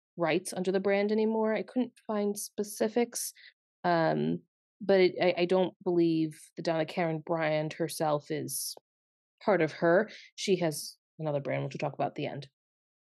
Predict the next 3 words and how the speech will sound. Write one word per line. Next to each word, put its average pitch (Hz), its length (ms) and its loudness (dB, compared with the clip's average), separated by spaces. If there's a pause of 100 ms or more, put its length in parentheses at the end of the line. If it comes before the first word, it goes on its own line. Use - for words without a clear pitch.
(360)
So 196 560 6 (1160)
when 214 260 4
I 262 420 4